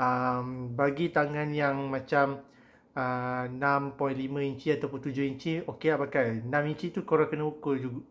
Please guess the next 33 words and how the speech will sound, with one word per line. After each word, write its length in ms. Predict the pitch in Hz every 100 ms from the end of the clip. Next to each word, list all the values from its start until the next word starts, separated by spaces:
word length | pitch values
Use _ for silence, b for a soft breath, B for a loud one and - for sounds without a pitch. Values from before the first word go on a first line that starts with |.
| -
ukur 320 | 139 - 151 131
dulu. 240 | 123 113
Sebab 360 | - 123 151 147
kadang-kadang 520 | 143 143 165 180 170
dia 120 | 151
terkena 320 | 151 156 147 147
dekat 400 | 143 147 135 135 B B B -
pergelangan 400 | 123 139 143 143
tangan, 400 | 143 143 123 113
dekat 320 | - 123 - - -
benda 240 | 131 127
ni. 240 | 127 117 110 - _ _ _ _ _ _ - - _ - - _ _ _ _ - _ _ _ _ - _ _ _ _ B B -
Dari 160 | 147 160
segi 320 | 165 180 165
dial, 320 | 190 220 208
dia 160 | 185 170
ada 80 |
tiga 240 | 165 147 147
jenis 240 | 135 139
color. 320 | 139 117 123
Dia 160 | 131 127
ada 80 | 123
black, 480 | 113 131 147 - 131
dia 80 |
ada 80 | 120
blue 480 | 123 131 147 151 165 156 _ _ _
and 240 | 143 131
dia 160 | 127 127
ada 80 | 127
silver. 480 | 127 131 123 120 107 - b b b -
Bagi 180 | 131 123
aku, 400 | 123 139 135 -
aku 160 | 117